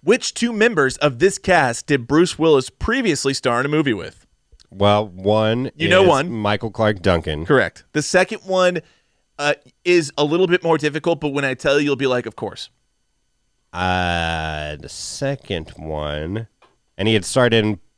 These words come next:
Speaker 2: prior to
Speaker 1: Previous,
Speaker 2: this movie?
Speaker 1: previous to this.
Speaker 2: I'll say Kevin Pollak.
Speaker 1: Rosanna Arquette.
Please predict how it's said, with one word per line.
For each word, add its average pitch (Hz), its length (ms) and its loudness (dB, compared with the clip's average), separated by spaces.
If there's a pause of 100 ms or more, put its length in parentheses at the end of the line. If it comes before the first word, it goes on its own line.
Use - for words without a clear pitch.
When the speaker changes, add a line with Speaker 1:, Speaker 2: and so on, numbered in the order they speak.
(120)
Speaker 2:
prior 123 580 4
to 120 60 -2
Speaker 1:
Previous, 127 320 0
Speaker 2:
this 95 100 -8
movie? 123 100 0
Speaker 1:
previous 156 300 0
to 202 100 2
this. 139 280 -2 (760)
Speaker 2:
I'll 98 180 2
say 107 220 0
Kevin 98 300 0
Pollak. 107 380 0 (840)
Speaker 1:
Rosanna 139 400 0
Arquette. 117 460 0